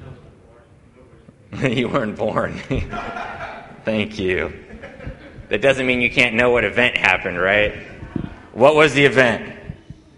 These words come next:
Pearl Harbor, right? December seventh, nineteen forty-one. Do you remember hearing about it, uh, growing up? I mean, I just, I just remember hearing, like, Pearl Harbor, Pearl Harbor, and it was like, you know, every December seventh would come around, and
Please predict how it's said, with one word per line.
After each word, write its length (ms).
Pearl 200
Harbor, 320
right? 260
December 360
seventh, 380
nineteen 440
forty-one. 800
Do 80
you 60
remember 300
hearing 240
about 260
it, 200
uh, 180
growing 360
up? 180
I 40
mean, 100
I 120
just, 140
I 140
just 180
remember 220
hearing, 180
like, 200
Pearl 180
Harbor, 280
Pearl 220
Harbor, 220
and 80
it 20
was 80
like, 220
you 120
know, 280
every 280
December 360
seventh 360
would 120
come 200
around, 480
and 340